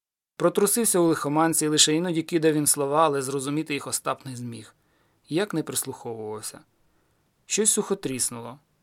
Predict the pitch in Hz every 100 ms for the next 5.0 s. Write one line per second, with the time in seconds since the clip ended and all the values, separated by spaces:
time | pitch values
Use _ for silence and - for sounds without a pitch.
0 | _ - 127 - 151 - 147 151 139 170
1 | 175 160 151 156 156 156 - 143 - 151
2 | 147 139 - 143 147 165 151 - 127 123
3 | 131 135 131 110 107 117 _ _ _ _
4 | _ - 127 151 - 123 117 120 120